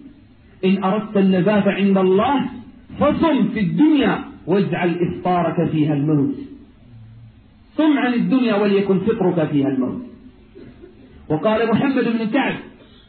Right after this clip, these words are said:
"يا أمير المؤمنين، إن أردت النجاة عند الله فليكن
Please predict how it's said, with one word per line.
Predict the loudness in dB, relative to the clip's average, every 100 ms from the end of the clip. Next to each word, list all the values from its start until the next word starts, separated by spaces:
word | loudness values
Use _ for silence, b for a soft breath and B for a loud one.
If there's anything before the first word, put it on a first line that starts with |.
| -6 0
"يا | 0 0
أمير | 0 0 0
المؤمنين، | 0 -2 -2 0 2 2 0
إن | -4
أردت | -2 -4 -4 -2
النجاة | -2 0 0 0 -2 -4
عند | -4 -2 0
الله | 0 0 0 -2 -6 -12 -20 -20 -20 -20 -20 -20 -20 -20 -20 -20 -20 -20 -14 -4
فليكن | -2 0 0 2 0 0 -2